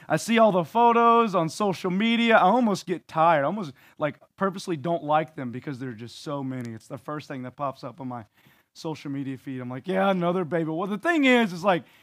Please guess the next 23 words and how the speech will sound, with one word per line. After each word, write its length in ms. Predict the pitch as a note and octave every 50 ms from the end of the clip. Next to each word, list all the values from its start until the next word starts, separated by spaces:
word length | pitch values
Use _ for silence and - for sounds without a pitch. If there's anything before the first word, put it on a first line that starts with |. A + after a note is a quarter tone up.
| _ _ _ _ _ _ _ _
you 240 | - - - G#3+ A3
know, 80 | A3 A3
everybody's 440 | G#3+ B3 C4 G3+ B3 A#3+ A#3+ A3+ E3
just 160 | G#3 F#3+ -
like, 200 | B3 A#3+ A3+ -
"Oh 380 | - - - D#4 D#4+ D#4+ D#4+ E4
my 180 | D#4 D4+ D4+
goodness, 640 | C#4 A#3+ C#4+ D#4 D#4 D#4+ C4+ C#4+ D4 D4 C#4+ C#4 A#3+
babies, 720 | - - A3 G#3 B3 C4 C#4 D4+ D#4 D4+ D4 C#4+ C4+ A#3 A3
they're 220 | B3+ C4+ C4 B3+
so 480 | B3 - - B3+ C#4+ C#4+ D4+ D4 B3+ - _ _ _
cute, 540 | - C4+ C#4+ D4+ D4+ D#4 D4+ D4+ C#4+ A#3+ - -
and 120 | A#3 A#3
they 100 | A#3+ A#3+
got 220 | A3 - B3 B3 F#3+
the 100 | A#3+ A#3+
cheeks, 480 | B3 - C#4+ B3+ C4 C4+ C4+ B3+ -
and 180 | D4 C4 A#3+ A3+
they're 140 | A#3+ A#3+ A#3+
just, 320 | A#3+ C4+ C4 C#4 - -
oh, 300 | - - - - B3 B3
they're 160 | A3 A#3 A#3 B3
so," 240 | - - B3 A3